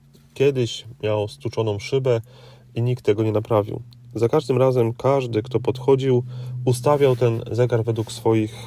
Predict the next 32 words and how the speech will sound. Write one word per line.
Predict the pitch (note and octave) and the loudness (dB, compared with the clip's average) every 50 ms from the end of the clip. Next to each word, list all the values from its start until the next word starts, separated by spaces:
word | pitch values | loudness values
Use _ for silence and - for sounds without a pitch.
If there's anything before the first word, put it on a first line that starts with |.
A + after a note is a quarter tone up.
| - - | -2 0
e, | G#2+ G#2+ G#2 A2 A#2+ - - | 2 2 2 0 -4 -8 -2
według | - A2 A2 A#2 A#2+ - | 0 2 2 2 0 0
swojego | - A2+ A2 A2+ A#2+ A#2 | 4 4 4 6 6 4
zegara. | A2+ A2 G#2+ A2+ A#2 A#2 A2 G#2 | 4 4 4 4 4 4 4 2
W | G#2+ A2 A2 A2 - - - - | 0 -4 -8 -10 -12 -12 -10 0
konsekwencji | - A#2+ A#2 A2+ A#2 - - D#3+ E3 D#3 - - - F3 B2+ C#3 - - - - - - - - - - A#2 | 2 2 2 4 0 2 4 4 4 4 2 -2 -2 -2 -2 -2 -4 -8 -14 -14 -14 -14 -14 -14 -12 -4 0
nikt | D#3+ F#3 F3+ - | 0 0 2 2
nie | D#3 C#3 B2+ | 2 2 4
wiedział, | C3+ B2+ A#2+ A2+ A2 A#2+ D3 E3+ F3+ - - - - - - - - - | 4 4 4 6 6 6 6 4 4 0 -8 -18 -20 -20 -20 -20 -20 -20
która | - - E3+ E3 D#3+ C#3+ | -4 0 2 2 4 2
naprawdę | C3 B2+ - - B2 A#2 A#2 A#2+ | 2 0 0 -2 -4 -2 -2 -2
jest | A2+ A2 - | -4 -4 -4
godzina. | - A2 G#2 - - G2 G#2+ A2 A2 - - - - - - - - - - - - - - - - | -8 -8 -8 -8 -10 -12 -12 -12 -14 -18 -20 -20 -20 -20 -20 -20 -20 -20 -20 -20 -20 -20 -20 -12 -6
I | - C#3+ | -4 -4
myślę, | F#3 G#3 - - F#3 E3 | -4 -4 -2 0 0 0
że | D3 C#3+ D3 D3 C#3+ C#3 C3+ C3+ - - _ | 2 2 2 2 4 2 0 -2 -4 -8 _
dzisiaj | C3 A#2+ - D#3+ D3+ - - A#2 A#2 A#2+ - - | -12 -6 -6 -6 -6 -2 -2 -2 -2 -2 -4 -6
żyjemy | - A2+ A#2+ B2 C3 C3 C3 B2 | -6 -6 -4 -2 -2 0 -2 -2
właśnie | A#2 A#2+ A#2 - A#2+ | -2 -4 -6 -6 -10
w | A2+ | -8
takim | - B2 - - A#2 A2 | -8 -8 -8 -6 -8 -6
czasie. | - A2+ G#2+ G#2+ - - G2+ - - | -6 -6 -6 -6 -8 -10 -12 -14 -6
Obniżanie | - A2+ A2 A#2+ A#2 A2+ G#2+ A#2+ C3 C#3+ D3+ C#3+ B2+ | -6 -4 -4 -2 -4 -4 -4 -4 -4 -4 -2 -4 -4
standardów | A#2+ - - A#2 A2+ A2 A2 B2 A#2+ A#2+ A#2 A#2+ - C#3 C#3+ C#3 - - - - - A#2 | -6 -6 -6 -6 -6 -4 -4 -2 -2 -2 -4 -4 -6 -6 -6 -6 -10 -20 -20 -20 -20 -10
to | - A#2 | -6 -6
jest | A#2 A#2 - | -6 -6 -6
takie, | - A2+ - - A#2+ A2+ A2+ A2+ - _ _ _ _ _ _ _ _ - | -8 -10 -6 -2 -2 -2 -2 -4 -6 _ _ _ _ _ _ _ _ -6
y, | A2 A2 A2 G#2+ G#2 - - - - _ _ - - - _ _ _ | -4 -2 -2 -2 -2 -4 -6 -10 -16 _ _ -20 -20 -20 _ _ _
patrzenie | - A#2+ A#2 - - - C3 C#3+ D3+ D3+ C#3 A#2 | -4 -4 -4 -4 -2 0 0 0 0 0 -2 -2
na | A2+ A2 | -2 -2
Boże | G#2+ A2+ A2+ A2 A2+ A2 | -2 -4 -4 -2 -4 -6
Słowo | - - C3 C3 C3 B2+ B2+ B2 A#2+ - | -4 -2 -2 -2 0 0 0 -2 -2 -4